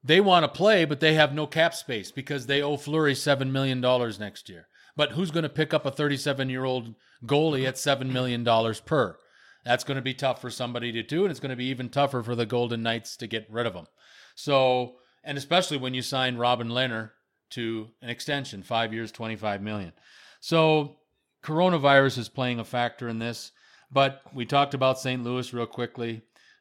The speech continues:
The Toronto Maple Leafs, supposedly, according to these experts, again, have improved. But then I question that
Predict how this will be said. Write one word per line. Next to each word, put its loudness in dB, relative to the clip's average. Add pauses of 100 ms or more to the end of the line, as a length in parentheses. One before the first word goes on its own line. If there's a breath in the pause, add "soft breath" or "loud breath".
(120)
The -14
Toronto 4
Maple 0
Leafs, 2
supposedly, 0
according 0
to -4
these -2
experts, -4
again, -2
have -2
improved. -2
But -8
then -6
I -2
question -4
that -2